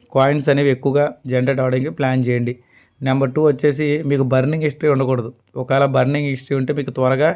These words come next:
వెరిఫై ఐటీఎల్జీ అనేది రావు మాట. కాబట్టి బర్నింగ్ హిస్టరీ లేకుండా చూసుకుంటే ఒకవేళ మీ కాయిన్స్ అనుకోకుండా బర్నింగ్ అయిపోతే, అంటే జీరో అయిపోతే, ఖచ్చితంగా మీరు ఏం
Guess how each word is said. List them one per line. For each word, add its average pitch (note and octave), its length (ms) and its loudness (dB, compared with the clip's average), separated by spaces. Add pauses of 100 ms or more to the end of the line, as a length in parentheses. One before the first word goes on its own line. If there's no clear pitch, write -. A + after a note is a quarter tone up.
(480)
వెరిఫై C3+ 320 2
ఐటీఎల్జీ C3+ 480 2
అనేది C3 260 0 (140)
రావు B2+ 220 2
మాట. A#2+ 180 -2 (520)
కాబట్టి C#3+ 320 0
బర్నింగ్ C#3 300 2
హిస్టరీ C3+ 260 -4
లేకుండా B2+ 300 2
చూసుకుంటే B2+ 320 -4
ఒకవేళ C#3 260 4
మీ C3 40 -2 (100)
కాయిన్స్ C3+ 280 2
అనుకోకుండా C3+ 480 -2
బర్నింగ్ B2+ 360 0
అయిపోతే, A#2+ 340 -2 (140)
అంటే B2+ 140 -2 (100)
జీరో C3 260 2
అయిపోతే, B2+ 340 0 (720)
ఖచ్చితంగా D3+ 520 0
మీరు C#3+ 160 2 (600)
ఏం C3+ 80 0